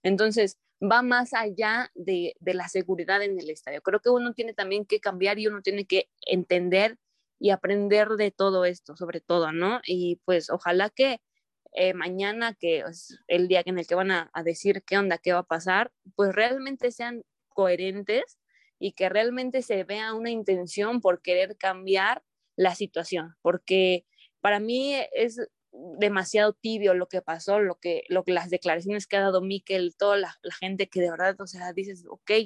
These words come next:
¿qué están esperando, no? Que a uno se le olvide, que pasen los días y que uno haga como si nada, reanudar la liga y que, "Ah, ya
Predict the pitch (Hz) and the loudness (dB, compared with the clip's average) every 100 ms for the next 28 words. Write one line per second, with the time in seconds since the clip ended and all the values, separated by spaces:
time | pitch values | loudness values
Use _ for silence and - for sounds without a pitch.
0 | 190 - - - - - 240 254 262 240 | -2 -18 -20 -20 -16 2 2 4 0 0
1 | 202 - 185 196 175 165 175 208 254 202 | 0 -2 -2 -2 -2 -2 0 0 0 0
2 | 202 214 190 165 156 165 208 226 240 196 | 0 0 2 2 2 -2 0 2 0 -2
3 | - 185 196 180 165 156 208 214 196 - | -2 -2 -4 -8 -10 -6 0 0 -2 -8
4 | 190 196 190 185 - 165 165 - 170 196 | -4 0 0 0 -6 -16 -14 -8 -2 0
5 | 233 233 240 _ - _ 208 208 190 190 | 2 0 -2 _ -20 _ 0 2 2 2
6 | 196 202 190 214 226 226 214 - 190 226 | 2 0 0 -4 -4 -4 -4 -4 -4 -4
7 | 240 233 233 233 | -2 -2 -2 -4